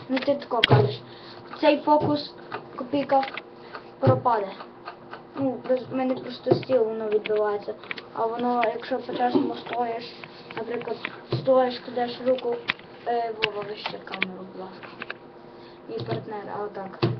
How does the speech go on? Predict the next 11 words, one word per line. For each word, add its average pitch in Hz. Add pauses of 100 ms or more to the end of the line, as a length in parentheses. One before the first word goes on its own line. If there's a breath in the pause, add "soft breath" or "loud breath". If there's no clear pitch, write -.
(160)
Е, 226
копійка 254
зараз 247
пропаде, 294
ви, 254 (260)
ви 233
кладете 240
під 240
стіл, 269 (280)
ви 269
забираєте, 269